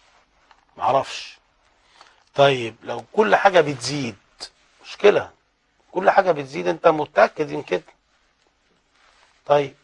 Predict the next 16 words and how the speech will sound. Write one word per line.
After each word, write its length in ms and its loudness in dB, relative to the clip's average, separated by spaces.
هتعمل 460 4
إيه 80 2
لما 200 2
كل 220 -2
حاجة 220 2
تزيد 280 -6
وأنت 220 -2
بتاخد 320 0
أربعة 240 0
جنيه؟ 120 -10
في 120 -6
واحد 220 2
بيبقى 300 -2
عايش 400 0
على 280 0
الإيجار، 520 -4